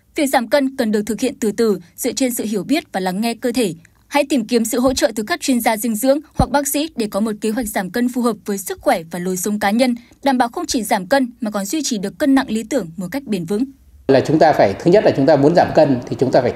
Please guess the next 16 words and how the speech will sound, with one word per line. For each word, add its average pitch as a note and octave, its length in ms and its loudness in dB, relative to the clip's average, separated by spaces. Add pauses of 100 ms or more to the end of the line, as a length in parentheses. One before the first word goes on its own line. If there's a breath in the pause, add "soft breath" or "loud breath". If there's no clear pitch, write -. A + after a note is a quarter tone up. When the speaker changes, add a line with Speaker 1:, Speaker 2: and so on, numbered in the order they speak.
Speaker 2:
kiểm D#3+ 200 4
soát F3+ 320 2
cái D3+ 80 0
năng C3 160 0
lượng C3+ 180 -4
đầu A#2 140 -6
vào, G2+ 240 0 (420)
là C3 180 4
cái C#3+ 140 4
câu C#3+ 220 4
chuyện E3 100 0
đầu B2+ 120 -4
tiên, C3+ 380 4
để A2+ 180 -2
chúng C#3+ 120 -2
ta C3+ 240 4